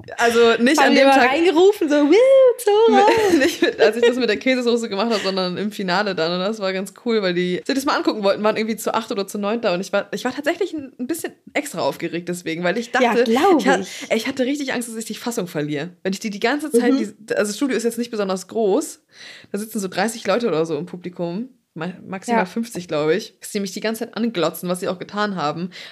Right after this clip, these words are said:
Speaker 1: Aber ich musste es so
Speaker 2: <laughs>
Speaker 1: hart ausblenden, damit ich nicht komplett meine Fassung verliere. Oh Gott, ich sag dir, das ist immer aufregend, ey.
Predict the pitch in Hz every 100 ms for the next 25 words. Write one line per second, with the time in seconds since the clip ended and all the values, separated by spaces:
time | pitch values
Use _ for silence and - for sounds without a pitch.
0 | - 185 214 226 269 415 330 339 247 339
1 | 226 214 415 208 240 - 226 208 - 208
2 | 226 285 277 392 - - 262 302 - 302
3 | 466 214 208 226 254 262 220 190 175 185
4 | 180 220 - - - - - - - _
5 | _ _ _ 247 233 - - - 196 185
6 | - 185 180 170 180 180 180 170 160 147
7 | 180 175 - 165 165 - 135 180